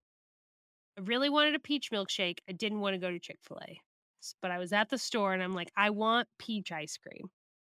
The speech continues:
Surely there's peach ice cream here somewhere." And so I'm looking, I'm looking, I'm looking. There's one thing of peach ice cream left, but it's, like, a gallon. <laughs> It's huge.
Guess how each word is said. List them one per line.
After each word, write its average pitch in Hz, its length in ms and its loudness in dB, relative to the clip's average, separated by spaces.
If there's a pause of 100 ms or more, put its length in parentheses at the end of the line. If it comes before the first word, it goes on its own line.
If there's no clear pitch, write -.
(640)
Surely 381 640 4
there's 175 240 -6
peach - 280 -10
ice 226 320 4
cream 170 240 -6
here 170 160 -8
somewhere." 190 760 0
And 185 180 -4
so 196 120 -4
I'm 170 180 -4
looking, 262 480 2
I'm 185 140 0
looking, 208 380 2
I'm 190 160 0
looking. 190 420 -2 (600)
There's 190 180 -2
one 220 640 2
thing 214 260 2
of 180 80 -2
peach 185 300 -8
ice 160 240 -6
cream 151 180 -10
left, 127 220 -10 (480)
but 190 220 4
it's, - 600 -2 (640)
like, 190 160 0
a 170 40 -2
gallon. 151 580 -2 (760)
<laughs> 285 400 2
It's 294 260 0
huge. 208 760 0